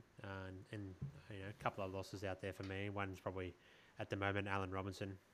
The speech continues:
Um, hasn't really seen enough volume in that Rams offense to, I guess, go with the,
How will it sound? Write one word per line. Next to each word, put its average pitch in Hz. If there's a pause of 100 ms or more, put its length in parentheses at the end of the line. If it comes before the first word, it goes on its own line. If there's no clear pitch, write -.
(140)
Um, 98 (300)
hasn't 101
really 98 (720)
seen 107
enough 98
volume 98
in 95
that 95 (120)
Rams 98
offense 98
to, 101 (2500)
I 131
guess, 107
go 113
with 107
the, 98